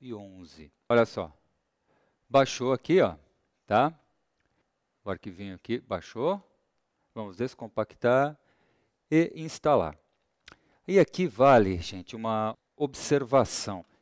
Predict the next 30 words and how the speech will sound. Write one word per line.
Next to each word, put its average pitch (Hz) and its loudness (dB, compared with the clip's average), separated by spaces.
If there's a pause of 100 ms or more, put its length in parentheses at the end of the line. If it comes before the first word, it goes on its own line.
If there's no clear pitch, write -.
importante. 107 -6
Sempre 190 -2
que 156 -6
você 127 0 (480)
conectar 107 -2 (400)
esse 104 -8
ATEM 104 -2 (640)
a 113 -4
um 139 -4
computador 104 -2
e 113 -6
executar 113 -2
o 131 -2
software 139 -4
desse 101 -2
computador, 98 -10 (360)
assegure-se 135 -4
que 98 -4
o 107 -18
software 139 -6
do 113 -10
computador 110 -4
é 107 -2
exatamente 117 -2
o 123 -12
último 127 -10
que - -20
foi - -8
utilizado 131 -2
aqui, 113 -4